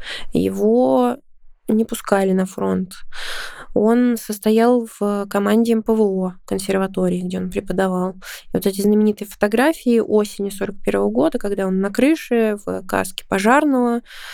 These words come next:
а, он, кстати говоря, их очень стыдился, этих фотографий, потому что он, э, все-таки ни одной зажигательной бомбы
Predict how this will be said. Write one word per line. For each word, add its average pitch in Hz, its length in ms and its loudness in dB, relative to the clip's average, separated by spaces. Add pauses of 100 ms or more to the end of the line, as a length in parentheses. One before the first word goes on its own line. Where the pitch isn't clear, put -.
(340)
а, 208 580 -2 (360)
он, 214 200 4
кстати 214 340 -2
говоря, 220 560 2
их 214 260 -2
очень 214 260 0
стыдился, 202 680 0
этих - 180 -10
фотографий, 214 600 0
потому 202 340 -2
что 208 320 -2 (680)
он, 208 540 2
э, 196 420 -6
все-таки - 500 -6
ни 196 140 2
одной 202 360 2
зажигательной 196 580 -2
бомбы 214 460 0